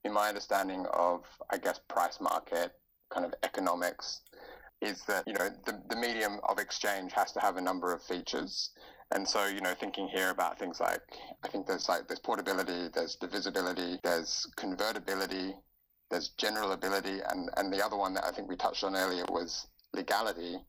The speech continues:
which is perhaps questionable. What does it say for N F Ts in terms of, you know, how we would traditionally understand these kind of market-based practices?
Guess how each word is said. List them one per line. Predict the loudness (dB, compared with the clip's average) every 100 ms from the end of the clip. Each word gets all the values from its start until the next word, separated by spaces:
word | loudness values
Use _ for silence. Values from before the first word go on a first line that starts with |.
| _ -20 -10
which | -4 0
is | 0
perhaps | 0 2 2 0
questionable. | -4 -2 0 0 0 2 2 2 -2
What | -2 0
does | 2
it | 0 0
say | 2 2 2 -4 0
for | 2 2 0 0
N | 0
F | 0 -2
Ts | -2 -2 -2 -2
in | -2 0
terms | 2 0 0
of, | -2 -4 -8
you | -4
know, | 0 0
how | 2 2
we | 0
would | -2 -4
traditionally | -4 -2 0 0 2 2
understand | 2 -2 0 2 2 0
these | -2 -4 -6
kind | -2 -2
of |
market-based | 2 2 2 -4 0 0 0 0
practices? | 0 0 -4 -4 -4 -4 -8